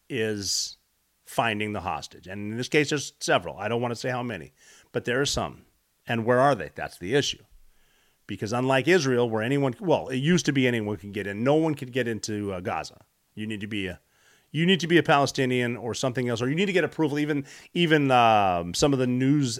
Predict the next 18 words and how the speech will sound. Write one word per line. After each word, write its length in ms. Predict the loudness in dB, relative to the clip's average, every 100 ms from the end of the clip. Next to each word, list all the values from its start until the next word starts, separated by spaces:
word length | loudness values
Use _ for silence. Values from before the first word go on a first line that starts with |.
| -10
stations 600 | -8 -2 -2 -2 -6 -6
that 200 | -6 -8 -10 _ _ _ -12
we 580 | 0 2 4 4 2 -2
send, 500 | -2 -2 0 -2 -4 -6
um, 360 | -8 -6 -4
reporters 520 | -4 -2 0 2 0 -2
over 360 | -2 -2 -4
to, 180 | -6 -4
they 140 | -4
need 140 | -4 -4
to 120 | -6 -10 _ _ _ _ -12
jump 260 | 0 2 2
through 120 | 0
the 80 | -2
hoops 220 | -4 -6
to 80 | -10
get 260 | -10 -10 -10
in 260 | -10 -10